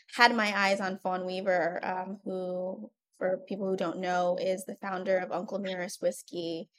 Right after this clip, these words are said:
Um, an amazing story, an amazing founder. And I had just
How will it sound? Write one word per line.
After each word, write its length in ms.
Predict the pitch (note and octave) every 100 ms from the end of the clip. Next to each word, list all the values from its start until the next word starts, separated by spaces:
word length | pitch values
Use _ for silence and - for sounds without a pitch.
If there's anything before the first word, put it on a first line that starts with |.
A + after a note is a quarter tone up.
| - _ _ F#3+
Um, 400 | F#3+ F#3+ - G3+
an 80 | F#3+
amazing 580 | G3 G3+ G3+ G3+ F#3
story, 420 | G3 - F3+ F3+ F3+
an 60 |
amazing 400 | F3+ F#3 F#3+ F#3
founder. 460 | G3 E3 F3+ F#3 E3+
And 260 | E3 E3+ - -
I 80 | G3
had 180 | G3+
just 420 | G#3 F#3+ - -